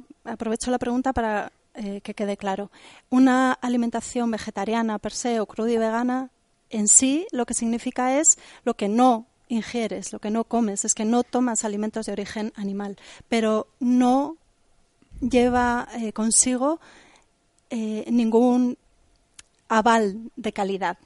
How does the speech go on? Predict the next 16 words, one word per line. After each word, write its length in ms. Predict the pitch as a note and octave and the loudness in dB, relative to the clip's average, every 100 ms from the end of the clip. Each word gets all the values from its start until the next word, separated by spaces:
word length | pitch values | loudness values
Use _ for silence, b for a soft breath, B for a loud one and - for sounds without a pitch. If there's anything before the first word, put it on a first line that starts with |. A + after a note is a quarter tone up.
| _ _ - | _ _ -6
de 220 | A3 G3 | -4 -4
la 120 | F#3 | -6
dieta. 360 | G3 G3+ G#3 - B | -6 -10 -14 -16 B
Se 160 | B A#3+ | B -2
puede 240 | A3+ A3+ | 2 4
ser 240 | A3+ B3 B3 | 4 2 0
crudo 200 | G3+ G3 | -2 -2
y 20 | |
vegano 380 | F#3+ G3 A3+ A3 | -2 0 0 0
o 20 | |
vegetariano 720 | A3 A3+ G#3+ G#3+ B3 A3+ G3+ | -4 -6 -4 0 0 0 -2
y 60 | G3 | -4
consumir 520 | G3 - G3 A3 G3+ | -4 -4 -2 -2 -2
harinas 320 | F#3 G3+ G#3 | -4 -2 -4
refinadas, 560 | G#3+ - G#3 G#3 G#3+ G3+ | -6 -6 -4 0 0 -2
bollería, 680 | G#3 G3+ G3+ A3+ G#3+ G#3+ | -4 -2 -2 0 0 0